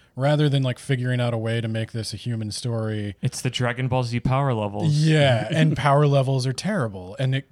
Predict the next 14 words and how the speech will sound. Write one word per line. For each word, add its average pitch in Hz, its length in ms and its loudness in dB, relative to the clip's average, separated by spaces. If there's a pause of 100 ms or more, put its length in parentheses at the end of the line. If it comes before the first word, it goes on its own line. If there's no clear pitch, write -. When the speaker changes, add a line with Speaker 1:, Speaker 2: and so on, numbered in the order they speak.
(300)
Speaker 2:
Oh, 233 80 2
yeah, 233 80 2
they're 170 120 -2
ter-, 202 240 -4
they're 190 160 0
terrible 208 400 2
for 165 160 0
story, 196 420 0
but 143 220 0
there's, 156 300 2
Speaker 1:
<laughs> - 100 -12
Speaker 2:
there's 170 180 -2
something, 175 680 -4 (960)
there's, 117 320 -6